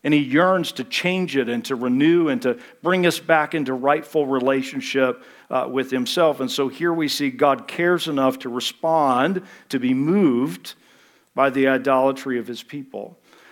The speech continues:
Um, and it's interesting, the end of verse fourteen, he says, "So that they could not any longer stand before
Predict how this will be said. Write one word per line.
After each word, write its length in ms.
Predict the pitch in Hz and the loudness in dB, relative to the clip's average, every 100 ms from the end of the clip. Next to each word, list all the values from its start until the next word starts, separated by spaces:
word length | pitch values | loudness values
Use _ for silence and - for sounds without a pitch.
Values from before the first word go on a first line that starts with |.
| _ | _
Um, 160 | 156 147 | 0 2
and 100 | 143 | 2
it's 160 | 143 190 | 0 -2
interesting, 500 | 190 175 - 156 131 | -4 -6 -4 -4 -2
the 160 | 147 | 0
end 100 | 160 | 0
of 80 | 143 | 0
verse 200 | 147 139 | -2 -2
fourteen, 440 | 156 135 - 160 | -4 -4 -4 -4
he 80 | 143 | -2
says, 300 | 131 151 143 | 0 0 0
"So 160 | - 165 | -2 -4
that 180 | 156 - | -4 -2
they 160 | 139 | -2
could 280 | 131 - 175 | -4 -6 -2
not 300 | 165 165 151 | 0 0 0
any 180 | 151 139 | -2 -2
longer 680 | 123 139 147 127 110 101 - _ _ _ _ - | 0 2 0 -2 -8 -10 -14 _ _ _ _ -14
stand 600 | - - 160 151 151 139 | -10 -6 -4 -2 -2 -2
before 720 | 131 - 127 123 117 113 | -4 -4 -4 -2 -2 -4